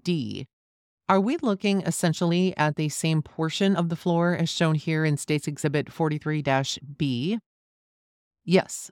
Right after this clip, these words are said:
okay. And again, looking at this, do we see the same marks that you have indicated earlier, looking at the previous photograph that we see here? Yes, okay. Do you see any other marks on State's Exhibit forty-three dash D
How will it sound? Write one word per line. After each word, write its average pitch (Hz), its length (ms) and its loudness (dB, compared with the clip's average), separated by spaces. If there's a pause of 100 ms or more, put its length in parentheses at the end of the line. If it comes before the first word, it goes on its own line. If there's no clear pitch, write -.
okay. 143 460 -2 (540)
And 240 100 4
again, 208 400 2
looking 233 340 0
at 143 120 -4
this, - 280 -6 (500)
do 208 200 4
we 220 100 4
see 240 220 -2
the 220 140 0
same 214 360 0
marks 165 480 0
that 170 120 0
you 165 180 0
have 151 120 2
indicated 196 520 0
earlier, 135 500 -2 (100)
looking 170 440 2
at 156 160 0
the 151 140 0
previous 214 640 0
photograph 139 540 2
that 135 120 -6
we 147 140 -2
see 127 240 -4
here? - 480 -4 (500)
Yes, - 460 0 (200)
okay. 143 480 -4 (480)
Do 170 140 0
you 208 160 4
see 202 380 2
any 208 240 4
other 269 160 2
marks 170 580 2
on 165 220 4
State's - 320 -2
Exhibit 175 340 0
forty-three 190 500 0
dash 180 320 0 (160)
D 143 440 0